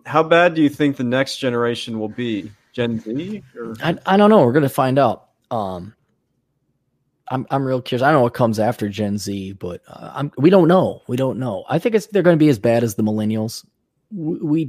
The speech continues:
Speaker 2: don't have a crippling recession. I know we all think we're going to. Glendon Cameron is super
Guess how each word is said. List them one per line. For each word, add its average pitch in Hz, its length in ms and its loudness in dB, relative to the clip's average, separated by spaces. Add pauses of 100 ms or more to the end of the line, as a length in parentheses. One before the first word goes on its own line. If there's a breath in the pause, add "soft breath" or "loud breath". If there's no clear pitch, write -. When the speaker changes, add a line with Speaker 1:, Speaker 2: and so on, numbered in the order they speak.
(120)
Speaker 2:
don't 160 220 0
have 156 180 0
a 123 60 -4
crippling 113 440 -4
recession. 98 560 -6
I 98 80 -6
know 113 140 -2
we 117 120 0
all 107 140 0
think 104 240 -8
we're 101 80 -6
going 98 280 -6
to. 92 260 -12 (480 soft breath)
Glendon 339 420 0
Cameron 147 440 -2
is 98 80 -10
super 147 480 -4